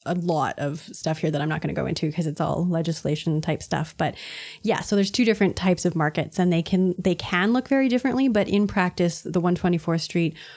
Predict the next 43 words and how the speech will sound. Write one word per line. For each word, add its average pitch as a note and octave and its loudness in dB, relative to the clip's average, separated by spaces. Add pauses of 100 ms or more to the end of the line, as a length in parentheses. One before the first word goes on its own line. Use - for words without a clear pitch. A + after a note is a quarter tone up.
(140)
runs F#3+ 2
itself F3 -2
like D#3 -2
a G#3 2
farmer's G3 2
market. F#3+ 2
It - 0
follows F3 2
the E3+ 2
same E3+ 0 (440)
sort F#3 2
of E3 -2 (140)
ethos F3+ 2
of E3 2
the F3+ 2
eighty F3 4
twenty E3 2
mix, D#3 0
which D#3 -2
is, D3+ -2
you D3+ 2
know, D3+ 0
eighty D#3 0
percent D#3 0
of D#3 0
the E3 2
stuff - -2
there C#3+ 0
has D3+ -2
to D#3+ 0
be, D3 0
like, D3 -2
make E3+ 0
it, D#3 -2
bake C#3 0
it, D3+ -2
or C#3+ 0
grow C#3+ 0
it. F#3 -2
So, E3+ 0
so D#3+ 0
local, - -2 (100)
essentially. - -8